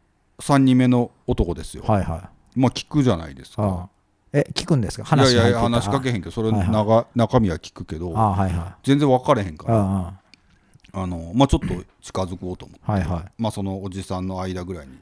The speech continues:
Speaker 1: 行ったんですけど、
Speaker 2: うんうんうん。
Speaker 1: あの、まあ、でもそれ行ったら、
Speaker 2: うん。
Speaker 1: あの、別に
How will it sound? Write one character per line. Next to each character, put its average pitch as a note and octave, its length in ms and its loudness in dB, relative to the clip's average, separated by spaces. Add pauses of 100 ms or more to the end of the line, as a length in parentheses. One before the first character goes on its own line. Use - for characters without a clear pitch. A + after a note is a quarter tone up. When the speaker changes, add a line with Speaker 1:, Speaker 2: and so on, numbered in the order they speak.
Speaker 1:
行 G2+ 160 0
っ F#2 60 -4
た - 100 -16
ん - 60 -16
で G#2+ 100 -4
す G2+ 60 0
け F#2+ 60 -2
ど、 G2 60 0
Speaker 2:
う G2 40 0
ん - 20 0
う F2+ 40 -4
ん F2 40 -8
う - 20 -10
ん。 - 40 -18 (540)
Speaker 1:
あ C2+ 40 -16
の、 C2+ 240 -20 (100)
ま B2 120 -2
あ、 A#2 40 -2
で C3+ 60 2
も C3 80 4
そ D3+ 160 4
れ F3 180 2 (220)
行 E3+ 120 -10
っ - 40 -20 (400)
た F#2+ 140 -6
ら、 G2+ 260 2
Speaker 2:
う - 20 0
ん。 A2 200 2
Speaker 1:
あ F#2+ 160 -6
の、 F2 560 -12 (480)
別 A#2 240 -4
に A#2+ 200 -2